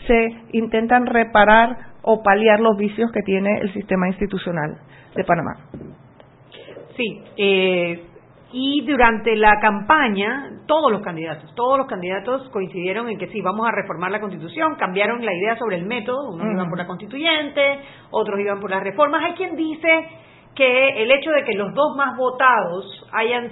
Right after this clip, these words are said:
Speaker 2: sido los que propusieron reformas, eh,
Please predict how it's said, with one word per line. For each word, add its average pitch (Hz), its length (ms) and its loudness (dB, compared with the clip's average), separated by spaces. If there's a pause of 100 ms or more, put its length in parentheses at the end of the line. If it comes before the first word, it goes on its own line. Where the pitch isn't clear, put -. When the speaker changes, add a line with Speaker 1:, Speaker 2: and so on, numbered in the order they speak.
(100)
Speaker 2:
sido 240 380 -2
los 190 180 -6
que 214 160 -8
propusieron 240 540 -6
reformas, 240 720 -2 (520)
eh, 214 380 0